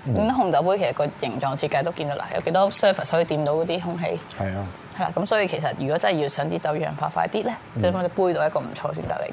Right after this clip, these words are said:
Speaker 2: 嘅。
Speaker 1: 嗱，噉你睇到啦，即係我哋喺個鏡度面前，我哋已經示範咗啦，係我哋由開咗之後，我哋已經飲咗一半。
Speaker 2: 係，所以呢支酒係可以即刻，即係譬如你 take，我哋叫，誒，即刻，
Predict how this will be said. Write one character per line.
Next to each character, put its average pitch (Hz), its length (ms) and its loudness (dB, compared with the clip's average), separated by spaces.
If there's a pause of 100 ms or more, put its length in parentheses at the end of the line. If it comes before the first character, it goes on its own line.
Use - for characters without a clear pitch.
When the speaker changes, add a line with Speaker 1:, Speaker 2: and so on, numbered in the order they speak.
Speaker 2:
嘅。 - 160 -6
Speaker 1:
嗱， 120 160 6
噉 - 60 10
你 170 60 10
睇 135 180 8
到 135 100 10
啦， 147 120 10
即 135 80 6
係 127 140 8
我 98 140 6
哋 95 160 4
喺 98 140 2
個 120 80 4
鏡 95 240 0
度 95 60 0
面 87 180 0
前， 85 180 -2
我 87 60 -2
哋 95 60 0
已 - 20 2
經 113 80 2
示 101 140 -2
範 80 40 -2 (180)
咗 95 60 0
啦， 104 80 2
係 87 120 2 (840)
我 123 80 6
哋 262 120 2
由 92 220 2
開 135 320 6
咗 107 60 4
之 104 160 0
後， 92 60 2
我 98 240 2
哋 107 80 4
已 117 60 4
經 - 20 4
飲 104 60 2
咗 90 60 2
一 - 20 0
半。 98 280 0 (440)
Speaker 2:
係， 208 80 4
所 320 100 6
以 339 100 6
呢 330 40 4
支 349 80 2
酒 262 100 6
係 233 260 6
可 185 120 4
以 214 180 2
即 233 100 0
刻， 220 180 2
即 226 100 0
係 - 20 -2
譬 196 120 0
如 156 60 -2
你 147 60 -2
take， - 220 -2
我 196 120 4
哋 190 140 4
叫， 190 120 4 (680)
誒， 151 280 4
即 240 80 -2
刻， 214 240 -2